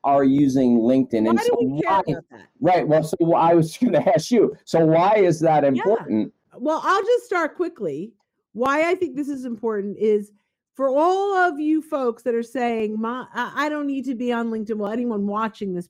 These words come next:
Speaker 2: knows they need to be on LinkedIn. If you're listening on podcast, you may be saying, "Well, you know, why LinkedIn?" Or maybe it's not for me.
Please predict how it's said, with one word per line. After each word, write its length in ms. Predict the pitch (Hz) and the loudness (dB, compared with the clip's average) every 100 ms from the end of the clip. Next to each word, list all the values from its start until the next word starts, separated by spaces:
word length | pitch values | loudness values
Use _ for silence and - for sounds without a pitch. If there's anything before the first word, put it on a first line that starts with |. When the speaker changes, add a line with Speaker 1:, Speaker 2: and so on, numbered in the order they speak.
| _ 175 | _ -2
Speaker 2:
knows 280 | 233 254 208 | 0 2 2
they 120 | 196 | 0
need 160 | 185 | 0
to 80 | 185 | -2
be 100 | 185 | -2
on 140 | 180 175 | -2 -4
LinkedIn. 320 | 180 180 170 | -6 -8 -8
If 100 | 175 | -4
you're 180 | 185 185 | -2 0
listening 440 | 214 - 208 190 | -4 -6 -6 -4
on 160 | 175 175 | -6 -6
podcast, 640 | 302 302 214 233 196 196 _ _ _ _ _ - | -4 -4 -6 -10 -8 -8 _ _ _ _ _ -6
you 140 | 240 | -2
may 200 | 254 247 | -2 -2
be 140 | 226 240 | -4 -6
saying, 260 | 247 233 | -4 -4
"Well, 220 | 220 220 | -4 -4
you 60 | 233 | -2
know, 100 | 214 | -2
why 400 | 202 214 240 247 | -4 -2 0 0
LinkedIn?" 580 | 240 226 226 214 220 214 | -2 -2 -4 -2 -4 -2
Or 120 | 180 | -4
maybe 380 | 185 226 226 240 | -4 -4 -4 -6
it's 160 | 214 226 | -6 -8
not 240 | 208 202 | -10 -8
for 100 | 208 | -8
me. 340 | 202 208 214 | -6 -6 -8